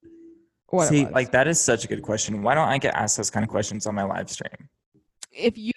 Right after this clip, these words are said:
Speaker 1: got asked that question in a text, you probably would have texted them back, too.
Speaker 2: Yeah, like, if someone texted me that, I would be like, "Heck yeah, I love ostrich."
Speaker 1: Yeah.
Speaker 2: Ostriches, whatever. I think they're so cool. Biggest bird.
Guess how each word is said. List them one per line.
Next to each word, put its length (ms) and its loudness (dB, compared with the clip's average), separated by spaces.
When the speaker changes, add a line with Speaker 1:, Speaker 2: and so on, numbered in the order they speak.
Speaker 1:
got 200 0
asked 260 -2
that 160 0
question 500 0
in 140 -2
a 100 0
text, 360 -2
you 60 0
probably 260 2
would 200 2
have 120 -2
texted 160 -6
them 120 -4
back, 340 0
too. 300 -6
Speaker 2:
Yeah, 240 4
like, 220 0
if 80 -4
someone 280 -4
texted 320 -2
me 140 -2
that, 640 -2
I 120 0
would 100 0
be 80 -2
like, 540 -2
"Heck 420 -6
yeah, 520 2
I 80 -4
love 200 4
ostrich." 720 0
Speaker 1:
Yeah. 160 0
Speaker 2:
Ostriches, 560 -4
whatever. 500 4
I 80 2
think 200 -2
they're 100 2
so 200 0
cool. 300 4
Biggest 480 0
bird. 420 2